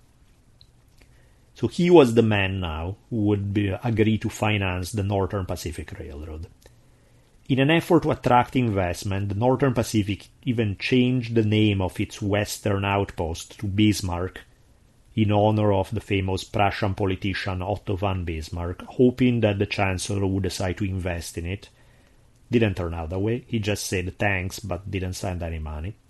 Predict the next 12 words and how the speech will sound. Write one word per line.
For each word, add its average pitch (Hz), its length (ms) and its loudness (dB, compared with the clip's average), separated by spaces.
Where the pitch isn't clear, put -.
In 180 140 6
any 196 160 6
way, 113 140 4
let's 160 260 4
look 240 160 4
at - 100 2
how 165 140 4
the 123 100 8
railroads 104 560 6
worked. 76 480 -12
The 151 220 0
railroads, 226 720 4